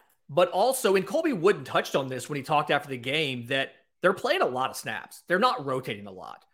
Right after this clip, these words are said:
And he, and he, he admitted in some of the, the, the quotes that I saw,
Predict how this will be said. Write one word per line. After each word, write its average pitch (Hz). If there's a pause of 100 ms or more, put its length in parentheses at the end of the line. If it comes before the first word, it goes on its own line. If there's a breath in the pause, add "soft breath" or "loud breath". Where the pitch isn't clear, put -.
(180)
And 147
he, 202
and 165
he, 240
he 285
admitted 156
in 143
some 180
of 175
the, 160
the, 143 (100)
the 139
quotes 185
that 139
I 143
saw, 113